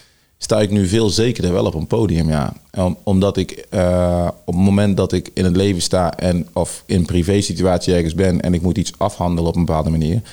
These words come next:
Achttien, negentien, twintigjarige Steven, die was misschien gelijk, eh, erop gevlogen met de vuist.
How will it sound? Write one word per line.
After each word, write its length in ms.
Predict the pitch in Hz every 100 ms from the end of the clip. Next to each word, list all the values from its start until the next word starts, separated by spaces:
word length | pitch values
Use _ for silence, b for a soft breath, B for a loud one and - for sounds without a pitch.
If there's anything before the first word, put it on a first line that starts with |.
| B
Achttien, 320 | - 92 98
negentien, 320 | 92 95 - 90
twintigjarige 580 | 104 95 - 92 92
Steven, 440 | 80 101 98 85 92
die 120 | 95
was 140 | 90
misschien 360 | - 87 95 90
gelijk, 380 | 92 95 90 -
eh, 60 | 90
erop 260 | 87 101
gevlogen 400 | - 87 92 87
met 80 | 85
de 80 | 76
vuist. 380 | 80 87 -